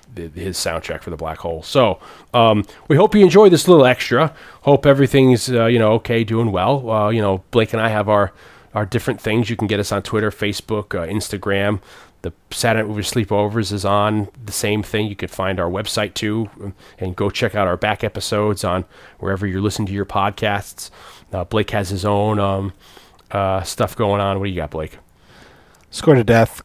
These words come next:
Speaker 2: conversations with some of horror's greatest composers. Uh,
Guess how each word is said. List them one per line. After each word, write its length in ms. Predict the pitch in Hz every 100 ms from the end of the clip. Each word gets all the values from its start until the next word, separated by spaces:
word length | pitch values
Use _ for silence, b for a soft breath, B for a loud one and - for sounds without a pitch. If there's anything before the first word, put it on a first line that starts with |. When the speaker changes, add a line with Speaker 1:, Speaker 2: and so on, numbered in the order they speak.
| -
Speaker 2:
conversations 640 | 110 104 98 107 - 98
with 100 | -
some 140 | - 98
of 80 |
horror's 260 | 95 95 95
greatest 280 | 98 95 -
composers. 1000 | 101 139 135 123 120 123 120 113 - - -
Uh, 380 | 95 90 87